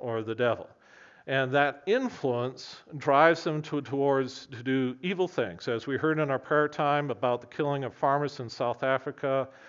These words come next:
uh, who's the enemy here? The enemy is Satan himself. And it's not the people who do the killing,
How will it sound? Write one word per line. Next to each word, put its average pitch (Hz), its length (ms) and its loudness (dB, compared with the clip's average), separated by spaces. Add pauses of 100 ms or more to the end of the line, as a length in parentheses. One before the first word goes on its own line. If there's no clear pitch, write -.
(440)
uh, 113 420 0
who's 151 580 -4
the 156 160 0
enemy 147 360 0
here? 95 280 -6
The 113 140 -6
enemy 156 340 -4
is 127 180 -2
Satan 135 380 -4
himself. 135 640 -6 (400)
And 139 160 0
it's 135 240 -4
not 151 240 2
the - 80 -8
people 160 380 -4
who 120 180 -4
do 127 540 -2
the 135 80 -2
killing, 110 480 -4